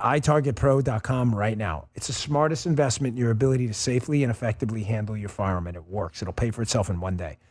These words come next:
That's the letter I, i target pro dot com, i target pro dot com. Offer code Dan. Thanks, iTarget. We appreciate it. Our last sponsor today,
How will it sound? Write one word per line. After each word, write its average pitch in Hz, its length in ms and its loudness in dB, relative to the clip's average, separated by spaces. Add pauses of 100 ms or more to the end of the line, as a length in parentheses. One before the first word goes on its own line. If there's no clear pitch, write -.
(280)
That's 110 240 2
the 127 60 2
letter 131 340 4
I, 73 280 -6 (360)
i 101 240 4
target 117 420 2
pro 104 200 2
dot 85 220 0
com, 113 380 2 (120)
i 95 260 2
target 107 420 0
pro 110 260 4
dot 98 300 0
com. 87 340 0 (380)
Offer 95 280 -2
code 92 300 -6 (120)
Dan. 92 380 -10
Thanks, 92 300 -6
iTarget. 87 500 -4
We 107 120 -14
appreciate 104 460 -4
it. 78 60 -20 (840)
Our 131 80 2
last 165 200 4
sponsor 165 380 4
today, 165 300 4